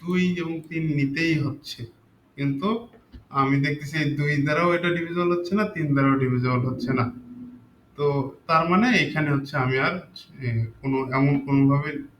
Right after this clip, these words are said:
সংখ্যাগুলো চুজ করতে পারবো না যেন হচ্ছে এখানে, এ, অ্যারেটা বিউটিফুল হয়, এরকম। এখন অনেকে বলতে পারে যে যদি আমার হচ্ছে মিনিমাম,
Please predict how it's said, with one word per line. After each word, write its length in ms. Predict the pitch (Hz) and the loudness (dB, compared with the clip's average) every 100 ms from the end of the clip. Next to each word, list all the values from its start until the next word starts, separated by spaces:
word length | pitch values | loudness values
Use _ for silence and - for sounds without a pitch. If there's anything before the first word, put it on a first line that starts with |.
| _ - | _ -6
সংখ্যাগুলো 380 | 135 143 143 147 | -4 -2 -2 -4
চুজ 140 | 147 - - | -6 -10 -12
করতে 220 | - 160 156 | -12 -6 0
পারবো 220 | 151 - 233 | 0 2 -2
না 60 | 277 - - - - | -4 -12 -20 -20 -6
যেন 160 | 139 131 127 | 0 2 2
হচ্ছে 200 | 127 - 135 | -2 -2 -2
এখানে, 300 | 120 127 123 113 113 - _ _ _ _ _ _ - | 0 -2 -2 -4 -10 -20 _ _ _ _ _ _ 0
এ, 60 | 110 110 - - - | 2 2 -2 -14 0
অ্যারেটা 300 | 151 143 147 143 | 2 4 2 4
বিউটিফুল 380 | 139 135 135 127 117 | 4 4 2 2 0
হয়, 140 | 107 - _ _ 123 | -6 -10 _ _ -2
এরকম। 320 | 120 110 107 110 - _ _ _ _ _ _ - _ - | 0 0 -4 -10 -16 _ _ _ _ _ _ -20 _ -10
এখন 200 | 185 202 196 | -2 2 4
অনেকে 240 | 196 214 202 | 4 2 2
বলতে 200 | 190 185 196 | 2 0 2
পারে 160 | 196 175 | 2 0
যে 60 | 147 151 151 | 0 -2 -2
যদি 180 | 156 170 | -2 0
আমার 160 | 160 160 156 | 0 0 -2
হচ্ছে 240 | - 156 151 156 | -6 -6 0 6
মিনিমাম, 340 | 175 185 196 | 8 10 8